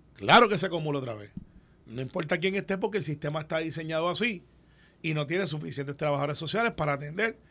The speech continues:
casos como este. "Ah, este llegó donde Normando". Pues claro, pero como este deben haber cientos, Alex, cientos. Y esta señora pues tiene la capacidad de llegar a los medios, pero el que no tiene para abogado, el que no tiene para poder llegar a los medios,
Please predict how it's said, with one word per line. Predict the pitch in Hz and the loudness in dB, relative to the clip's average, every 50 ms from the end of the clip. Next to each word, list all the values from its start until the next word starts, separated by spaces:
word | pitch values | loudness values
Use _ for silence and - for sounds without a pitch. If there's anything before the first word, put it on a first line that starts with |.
| - - - - - - - | -20 -20 -20 -20 -20 -18 -8
casos | - - 143 - - 202 - - | -4 -2 -2 -2 -2 -4 -4 -4
como | - - 196 175 160 147 147 | 0 0 0 2 4 2 4
este. | 156 160 151 - - - - 82 - - - - - - - - - - - - | 4 4 2 0 -2 -6 -8 -18 -20 -20 -20 -20 -20 -20 -20 -20 -20 -20 -10 -2
"Ah, | - 170 175 160 | 0 2 2 2
este | 147 147 - 185 | 0 0 2 2
llegó | 180 180 180 | 4 4 4
donde | 180 175 175 180 | 2 2 2 0
Normando". | 180 180 170 156 143 131 120 113 107 | 0 0 0 0 -2 -4 -4 -8 -10
Pues | 98 - - | -10 -12 -8
claro, | - - 139 147 147 127 127 - - - - - - - _ - | -2 4 4 6 6 4 2 -4 -10 -20 -20 -20 -20 -20 _ -6
pero | - 156 156 160 147 | -2 0 2 2 2
como | 156 151 156 | 0 0 0
este | 170 170 220 214 | 2 4 6 6
deben | 214 214 214 220 | 8 6 6 4
haber | 214 202 220 226 165 | 4 4 2 2 0
cientos, | - - 175 196 214 196 - 196 135 | 2 2 2 2 2 0 -2 0 2
Alex, | 160 185 180 - - - - - - - - - - | 2 0 0 -4 -8 -12 -14 -14 -20 -20 -20 -20 -20
cientos. | - - - - 185 202 220 214 180 - - 127 - - - - - - - - - - - - - - - - - - | -14 -10 -4 0 4 4 4 4 2 -4 -8 -8 -10 -10 -16 -20 -20 -20 -20 -20 -20 -20 -20 -20 -20 -20 -20 -20 -16 -8
Y | - 147 143 143 | -4 0 2 2
esta | 143 139 - 165 165 | 2 0 0 -4 -4
señora | 147 170 185 175 170 214 220 | -4 -2 -2 2 2 2 0
pues | - 226 - | -2 -6 -4
tiene | - 170 160 160 | -2 -2 0 0
la | 165 165 | 0 0
capacidad | 160 160 151 156 151 127 151 | 0 0 0 -2 -2 0 0
de | 151 | 0
llegar | 151 151 143 | 2 2 0
a | 143 | 0
los | 139 135 | -2 -2
medios, | 135 151 190 208 196 156 - - | -2 0 2 2 2 0 0 0
pero | 143 139 139 135 - - - - - - | 0 0 0 -2 -4 -10 -20 -12 -2 2
el | 196 190 - | 2 2 4
que | - 180 185 | 2 0 0
no | 220 | 0
tiene | 202 233 226 220 | 0 0 0 2
para | 180 208 196 185 | 4 6 6 6
abogado, | 170 156 143 123 110 90 80 - - - - - - - - | 6 6 4 2 0 -4 -10 -14 -20 -20 -20 -20 -14 -4 2
el | 196 196 185 | 2 2 2
que | - 196 190 | 2 2 2
no | 190 220 202 | 2 2 2
tiene | 214 214 214 214 190 | 2 2 2 2 2
para | 196 196 185 180 170 165 165 156 | 2 2 2 2 2 2 2 0
poder | 139 151 156 156 170 170 | 0 -2 -2 -2 -2 -2
llegar | 170 170 165 165 165 | -2 -2 0 0 0
a | 160 | 0
los | 156 147 | -2 -2
medios, | 139 127 120 | -4 -8 -10